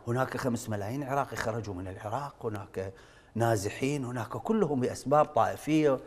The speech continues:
طيب، وين الانتصار إلى الأقليات؟ وين؟ حتى من كانوا يتباكون عليهم، الكرد الفيلية، قالوا أن النظام هذا ليس دفاعا عن نظام سابق ولا أنظمة سابقة، هذا كلام تاريخ، نحن يعني نتحدث عن وقائع.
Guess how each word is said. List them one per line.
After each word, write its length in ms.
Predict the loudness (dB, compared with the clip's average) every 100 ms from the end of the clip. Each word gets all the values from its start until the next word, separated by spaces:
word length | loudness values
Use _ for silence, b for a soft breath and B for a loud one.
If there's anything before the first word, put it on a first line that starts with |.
| b b b -6
طيب، 300 | -2 -2 2
وين 200 | 4 4
الانتصار 580 | 0 -2 -6 -2 0 0
إلى 180 | 0 -4
الأقليات؟ 760 | -4 -8 -10 -8 -6 -6 -6
وين؟ 100 | -10 -10 b b b
حتى 500 | 8 8 10 10 10
من 160 | 8 4
كانوا 640 | 8 8 8 6 4 2 -4 -16 -20 -12 -4
يتباكون 600 | 4 12 12 12 10 6
عليهم، 400 | 6 2 0 -8 -8 -8
الكرد 320 | 0 2 4
الفيلية، 580 | 0 0 -4 -4 -8 -10 -20 b b b
قالوا 340 | 12 12 12 8
أن 100 | 6
النظام 360 | 6 8 8 10
هذا 200 | 12 12
ليس 220 | 12 8
دفاعا 340 | 6 6 8 10
عن 200 | 8 6
نظام 220 | 6 6
سابق 480 | 8 8 10 6 6
ولا 180 | 6 6
أنظمة 240 | 6 4
سابقة، 540 | 6 6 6 2 0
هذا 160 | 0 -4 -10 b b
كلام 240 | 12 12 12
تاريخ، 480 | 12 12 12 10 6
نحن 400 | 2 2 2 4
يعني 400 | 6 6 4 0 B B
نتحدث 420 | -2 6 6 6 4
عن 140 | 6
وقائع. 520 | 6 10 10 10 0